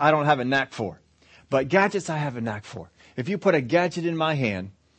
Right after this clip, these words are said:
and you don't know how to work it, I can probably get you functional on that thing.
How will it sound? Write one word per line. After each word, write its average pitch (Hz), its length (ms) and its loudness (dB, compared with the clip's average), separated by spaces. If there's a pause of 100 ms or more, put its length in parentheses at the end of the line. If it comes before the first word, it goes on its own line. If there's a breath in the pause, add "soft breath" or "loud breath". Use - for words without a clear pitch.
(540 soft breath)
and 123 180 0
you 165 60 2
don't 170 100 0
know 156 120 0
how 147 120 4
to 135 80 4
work 131 240 0
it, 117 100 -2
I 143 120 -2
can 120 160 -6
probably 110 480 -2
get 110 200 -2
you 117 80 -6
functional 104 420 -8
on 90 40 -12
that 87 160 -14
thing. - 140 -16